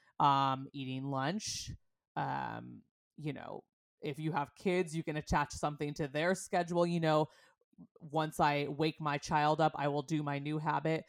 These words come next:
So whatever habits you're going to do without fail, pick one of those and then attach your new habit to it immediately after,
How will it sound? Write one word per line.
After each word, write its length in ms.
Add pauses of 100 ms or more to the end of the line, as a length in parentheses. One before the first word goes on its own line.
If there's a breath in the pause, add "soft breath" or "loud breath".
(140 soft breath)
So 340 (140)
whatever 680
habits 600
you're 120
going 460
to 120
do 340
without 640 (160)
fail, 520 (420)
pick 340
one 160
of 160
those 640 (320)
and 160
then 100
attach 640
your 180
new 380
habit 540
to 280
it 220
immediately 1040
after, 480